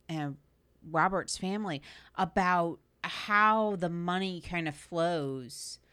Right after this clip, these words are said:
and the requirement for these kids to get sponsors.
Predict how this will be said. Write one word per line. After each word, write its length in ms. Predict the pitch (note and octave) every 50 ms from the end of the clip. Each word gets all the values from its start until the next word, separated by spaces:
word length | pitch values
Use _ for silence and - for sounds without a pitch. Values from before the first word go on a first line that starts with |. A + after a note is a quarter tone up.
| - - - - _ _ _
and 460 | F3+ F3 E3+ E3 E3 E3+ E3+ E3 D#3 - -
the 120 | - E3
requirement 880 | D#3 E3+ E3 - - - - G3+ A3+ D4 E4+ D#4 A#3+ F#3 E3 D#3 - -
for 260 | - - F#3+ F3 F3
these 220 | F3 F3+ F#3+ F#3 - _ _ _
kids 460 | - - G#3+ A#3+ C#4 D#4 A#3 A3 - -
to 120 | - F3
get 360 | D#3+ E3+ D#3 D3 - - -
sponsors. 1120 | - - - - F#3+ A#3 D#4 G#4 G4+ - - E3+ C#3 C3 B2+ G2+ - - - - - -